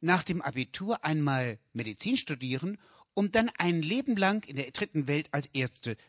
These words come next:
zu arbeiten. Also verliebt, verlobt, verheiratet. Unser Hochzeitstag,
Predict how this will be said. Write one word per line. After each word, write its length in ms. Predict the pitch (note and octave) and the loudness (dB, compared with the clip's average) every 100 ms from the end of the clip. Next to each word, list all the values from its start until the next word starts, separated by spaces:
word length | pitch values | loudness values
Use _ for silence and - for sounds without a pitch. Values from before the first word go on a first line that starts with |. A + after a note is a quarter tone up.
| _ | _
zu 240 | - D#3 | -6 -6
arbeiten. 580 | - A#2+ A2+ G2 - - - | -2 -4 -2 -6 -8 -14 6
Also 400 | D#3+ G#3+ B3 A3+ - | 8 10 6 4 -2
verliebt, 600 | - - D3 G#3 - - - | -6 0 2 2 0 -6 -6
verlobt, 420 | - F3 F#3+ G3 - | 4 6 6 2 2
verheiratet. 760 | F3+ D#3+ C#3+ C3+ D3+ A3 - - _ | 4 8 6 6 4 2 -4 -16 _
Unser 260 | E3 D#3 D3 | 0 4 4
Hochzeitstag, 840 | A3 - A3 - - F3+ G#3+ - | 2 2 0 0 0 2 2 -2